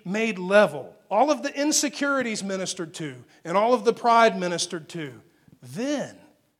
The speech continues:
then you have the straight way for the Lord to be revealed to all of the world.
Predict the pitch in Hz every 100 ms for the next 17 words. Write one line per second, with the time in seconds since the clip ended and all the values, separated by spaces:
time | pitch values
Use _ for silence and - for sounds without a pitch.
0 | _ _ _ _ 151 180 254 254 226 233
1 | 170 196 202 196 147 143 - - 175 233
2 | 240 - 190 196 196 180 160 156 175 185
3 | 170 160 156 147 139 156 180 185 175 -
4 | 151 156 160 151 147 131 110 104 _